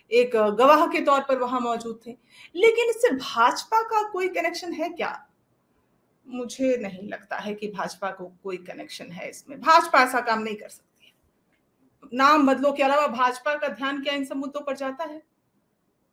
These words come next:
अब देखिए ना लखीमपुर खीरी में क्या हुआ, लखीमपुर खीरी में जो हुआ उस पर कहाँ भाजपा का ध्यान? प्रधानमंत्री जी अमृत महोत्सव मना रहे थे, उसके बाद किसान मर गए,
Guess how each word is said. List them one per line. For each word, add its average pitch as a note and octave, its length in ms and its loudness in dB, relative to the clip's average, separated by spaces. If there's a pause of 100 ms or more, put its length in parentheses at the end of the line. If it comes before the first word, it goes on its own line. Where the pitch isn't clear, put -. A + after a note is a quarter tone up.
(240)
अब G4+ 120 0
देखिए G#4 200 4
ना G4 100 2
लखीमपुर F4+ 540 0
खीरी E4 220 -4
में D#4 180 -2
क्या C#4+ 120 0
हुआ, C4 420 -6 (800)
लखीमपुर D4+ 560 0
खीरी C#4 280 -4
में C#4 180 -2
जो C4 140 0
हुआ D4 420 -2 (320)
उस - 180 -6
पर F#4+ 200 -2
कहाँ F4 400 2
भाजपा E4 340 2
का E4+ 140 0
ध्यान? C#4 280 -4
प्रधानमंत्री D#4 680 -2
जी E4 120 -4
अमृत E4 340 -2
महोत्सव E4 340 -2
मना F4 220 4
रहे E4+ 180 -2
थे, F4 120 -8
उसके D#4+ 240 -10
बाद A#3 300 -2
किसान C#4 380 -2
मर B3 180 -4
गए, E4 160 -4